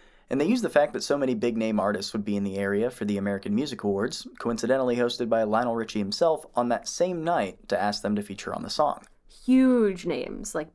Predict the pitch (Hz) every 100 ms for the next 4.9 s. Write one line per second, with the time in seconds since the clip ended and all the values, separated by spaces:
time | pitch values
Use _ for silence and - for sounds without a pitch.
0 | - 165 175 175 180 190 196 185 185 190
1 | 202 - 170 165 185 233 226 233 - -
2 | 170 156 180 175 180 185 - 180 180 175
3 | 175 165 151 151 185 196 - 190 185 180
4 | 185 - - - _ - - 214